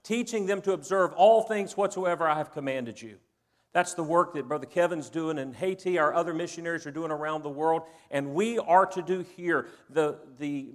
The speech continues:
purpose and mission of the church is the same everywhere you go.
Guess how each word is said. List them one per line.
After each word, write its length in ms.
purpose 460
and 260
mission 380
of 220
the 60
church 360
is 240
the 120
same 760
everywhere 560
you 220
go. 320